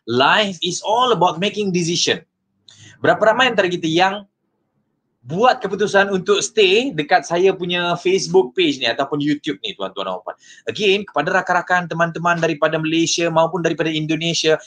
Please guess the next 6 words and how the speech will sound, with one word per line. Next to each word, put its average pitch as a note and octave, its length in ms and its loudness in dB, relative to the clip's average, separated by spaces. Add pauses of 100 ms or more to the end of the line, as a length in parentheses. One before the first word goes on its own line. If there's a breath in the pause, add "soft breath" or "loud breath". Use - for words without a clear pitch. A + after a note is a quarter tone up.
(260 loud breath)
kehidupan F#3+ 540 0
kita G3 340 0
adalah F#3+ 400 2
tentang F#3 400 -2
membuat F#3 480 0
keputusan. D#3+ 480 -4